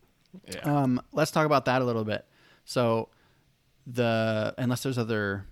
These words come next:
Speaker 2: um, epic, um, you know what I'm talking about. Unless there's other epic, um,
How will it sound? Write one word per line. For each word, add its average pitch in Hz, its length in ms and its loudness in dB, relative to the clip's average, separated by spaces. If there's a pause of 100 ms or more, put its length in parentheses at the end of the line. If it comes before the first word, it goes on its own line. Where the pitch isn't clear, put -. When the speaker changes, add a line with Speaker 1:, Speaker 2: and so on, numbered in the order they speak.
(920)
Speaker 2:
um, 98 340 -8
epic, 101 460 -10 (2000)
um, - 920 -12 (840)
you 120 80 -6
know 110 60 -4
what - 160 -12
I'm - 60 -14
talking - 140 -18
about. - 180 -18 (760)
Unless 135 160 -2
there's 127 200 -2
other 113 240 0
epic, 104 440 -6
um, 95 460 -6